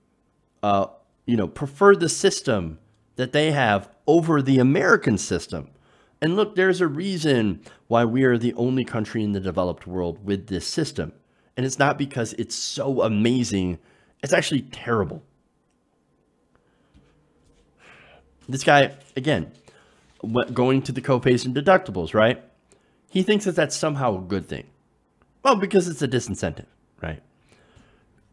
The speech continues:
He's full of shit on pretty much all counts. Uh, but this is, like I said before, this is Fox News. Uh, and so here's what they're doing. They're gonna smear the, the policy because they're afraid of this policy. They don't like it at all.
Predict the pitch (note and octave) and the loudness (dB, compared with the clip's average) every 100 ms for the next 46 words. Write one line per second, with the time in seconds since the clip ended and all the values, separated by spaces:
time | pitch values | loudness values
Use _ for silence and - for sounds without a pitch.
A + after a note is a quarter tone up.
0 | _ C#3+ D#3 - F#3+ C3+ E3+ B2+ A2+ G#2 | _ -8 -6 -2 0 0 0 0 0 -2
1 | A#2 G2 - F#2 F2 - E2+ C2+ - - | -4 -4 -4 -4 -4 -4 -8 -8 -14 -20
2 | - _ _ _ _ _ _ _ _ _ | -20 _ _ _ _ _ _ _ _ _
3 | _ _ _ - A#2+ A#2+ C#3 D#3 D#3+ - | _ _ _ 0 2 2 0 0 -2 0
4 | D#3 F3+ - - C3 A#2+ A#2 C#3 F#3 D#3+ | 0 0 -6 -8 -6 -4 -4 -2 -2 -2
5 | C#3+ F3 B2+ G#2+ A2 - A2+ G2+ - D#3+ | -4 -2 -2 -4 -12 -4 -2 -2 -2 0
6 | B3+ E4 D4+ - _ _ _ _ _ - | 0 0 -4 -10 _ _ _ _ _ 0
7 | C3 C3 C3 C3 C3 C3 B2 - C3 B2 | 4 4 2 0 2 0 -2 0 4 4
8 | A2+ - - _ _ E3 E3 D3 C#3 C3+ | 2 -2 -14 _ _ -2 -2 -2 -2 -2
9 | E3+ F3 D#3 C#3 C3+ - D#3+ D#3 C3 A2+ | 0 0 -2 -4 -4 -4 -2 0 0 -2
10 | - A2 E3+ G3+ D3+ C3 A#2 B2+ A#2 A2 | -2 -2 0 2 0 -2 -4 -6 -2 -2
11 | G#2 C#3+ C#3+ C3+ F#2 E2 - F2 D#2 D#2+ | -4 -4 -2 -2 -4 -8 -8 -6 -6 -6
12 | F#2+ F2 - _ - A2 A2+ G#2+ G#2 G#2 | -6 -8 -12 _ -10 -6 -4 -4 -4 -8
13 | - - E2+ E2 F2 G2 G#2 E2 - | -8 -8 -4 -2 0 2 2 0 -6